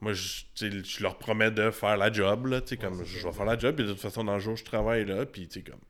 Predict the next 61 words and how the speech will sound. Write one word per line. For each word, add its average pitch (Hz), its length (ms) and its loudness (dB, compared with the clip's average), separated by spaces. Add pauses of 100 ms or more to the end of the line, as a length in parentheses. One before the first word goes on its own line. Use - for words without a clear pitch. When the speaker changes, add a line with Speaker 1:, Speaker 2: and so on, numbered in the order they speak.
(140)
Speaker 1:
honnêtement, 92 240 -4
je - 100 -10
coachais 107 220 -2
les 101 80 0
linebackers 95 460 0
de 95 40 -6
l'Université 92 380 -6
de 95 40 -6
Montréal, 92 320 -4
là, 90 120 -4
tu - 140 -8
sais, 90 100 -4
Speaker 2:
T'as - 0 -
un - 540 -8
peu - 80 -8
Speaker 1:
universitaire, 98 420 2
Speaker 2:
moins 117 80 10
de 113 60 6
Speaker 1:
là, 110 100 8
t'as 110 140 6
Speaker 2:
prep 101 120 6
que 117 100 4
Speaker 1:
dix, 113 120 4
quinze 113 200 4
Speaker 2:
D - 20 2
C. - 60 -
Speaker 1:
minutes 110 200 2
d'indie, 104 400 -2
là, 117 100 2
puis 95 160 -4
le 90 80 0
reste, 104 320 -2
c'est 85 100 -10
de - 60 -12
savoir 98 300 0
ce - 80 -10
qui - 80 -12
se - 100 -12
passe, 98 320 -2
coacher - 260 -8
un 95 80 -4
peu, 120 200 0
mais, 87 180 -4
tu - 140 -16
sais, - 160 -14 (280)
je - 100 -16
parle, - 180 -10 (320)
j'avais 87 140 6
pas 117 120 4
plein 110 240 0
de 113 60 0
préparation 92 640 -2
à 87 60 -8
faire, 95 260 -4
là. - 0 - (180)
Speaker 2:
Mhm. 110 120 -6 (840)
Speaker 1:
Euh, 92 580 2 (880)
fait 101 160 -6
que 101 80 -6
c'est 135 60 -2
ça. 127 180 2